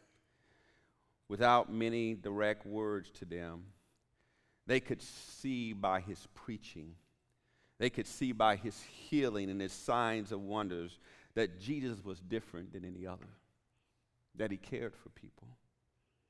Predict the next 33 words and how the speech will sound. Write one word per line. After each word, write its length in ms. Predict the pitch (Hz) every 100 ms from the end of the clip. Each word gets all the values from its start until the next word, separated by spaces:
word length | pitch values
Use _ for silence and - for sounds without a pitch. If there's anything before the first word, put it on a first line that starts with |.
| _ _ _ _ _ _
that 100 | 110
he 80 | 113
cared 500 | 101 - 120 123 117
so 200 | - 117
much 420 | 110 104 80 - - - _ _ _ _ _ _ _ _ _
that 120 | 104 98
he 120 | 110
was 180 | 92 98
willing 500 | 107 120 104 92 90
to 140 | -
give 580 | 90 98 104 92 92 90 - _ _ _ _ _ -
all 400 | 92 101 85 82
of 120 | 82
himself. 720 | 90 73 - 82 82 - - _ _ _ _ _ _ _ _ _ _ _
And 80 | 98
so 180 | - 123
he 100 | 123
comes, 640 | - 127 127 127 127 120
and 140 | 113 101
we 100 | 95
see 520 | - 123 123 120 117
in 160 | 98 -
chapter 460 | - 98 110 104
six, 340 | - 107 101 -
him 120 | 104
and 60 |
the 60 | 95
disciples 500 | 95 98 98 92 92
are 60 | 90
walking 420 | 95 95 - 95
through 200 | - 98
a 40 |
field. 360 | 98 80 82